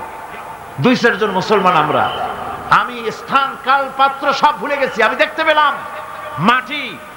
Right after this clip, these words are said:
সমুদ্রের ভিতরে যেমন তুফান হয়, মাটিতে ওই রকম তুফান হচ্ছে, আর বিল্ডিং গুলি ভেঙে যাচ্ছে, সমস্ত ব্রিজ গুলি ভেঙে যাচ্ছে। আমি আল্লাহু আকবার বলে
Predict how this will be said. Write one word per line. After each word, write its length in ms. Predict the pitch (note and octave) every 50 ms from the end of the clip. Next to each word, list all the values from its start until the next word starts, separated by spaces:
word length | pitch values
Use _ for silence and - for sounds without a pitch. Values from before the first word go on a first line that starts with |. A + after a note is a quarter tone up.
| - - -
সমুদ্রের 420 | - D#4+ E4+ F4+ - - D4+ D#4+ D4+ D4+
ভিতরে 240 | D4 - C#4+ D4 C4+ C4+
যেমন 160 | C4+ C4 A#3+ A3+ - -
তুফান 380 | E4 B3+ - E4+ F#4 F#4+ F#4+ F4+ D#4+ -
হয়, 340 | E4+ E4 D4+ C4+ A3+ F#3 - - - - - - E3+ G3
মাটিতে 360 | A#3+ B3 B3 B3 C4 B3 - B3 B3
ওই 60 | A#3+ A3+
রকম 200 | A3 A3+ G#3+ G3+ F3+ -
তুফান 380 | C4+ A3+ D3+ A3+ A3+ G#3 G3 F3 D3+ D#3+
হচ্ছে, 360 | E3+ E3+ - - - C#3+ C3+ A#2 G2+ F#2 - - - - - E3+ G3
আর 80 | G3 G3 -
বিল্ডিং 340 | - F4 F4 E4+ E4 E4 D#4 D4+ C#4
গুলি 140 | D4 D4 D4 A#3+ F#3
ভেঙে 220 | E4+ F4+ F4 E4+
যাচ্ছে, 320 | D#4+ D4+ - - - C#4 C#4+ B3+ G#3+ - - - - - - - - -
সমস্ত 380 | A#3 C#4+ D#4 D4 - - - - D4 C#4 B3+ F#3 -
ব্রিজ 240 | D4 F#4 G4+ F#4 D4+ - F4+
গুলি 140 | F4+ F4 D#4 D4+
ভেঙে 160 | D#4+ D#4 D4+ D4+
যাচ্ছে। 320 | C#4 - - - B3+ C4 A#3 G#3 D3+ - - - - G3
আমি 120 | A3+ B3+ D4 D4 D#4
আল্লাহু 480 | D#4 D#4 F#4 G4 G#4 G#4+ G#4 - - F#4+ F#5+ -
আকবার 280 | - - - F4+ F4 E4 E4
বলে 120 | D#4 D#4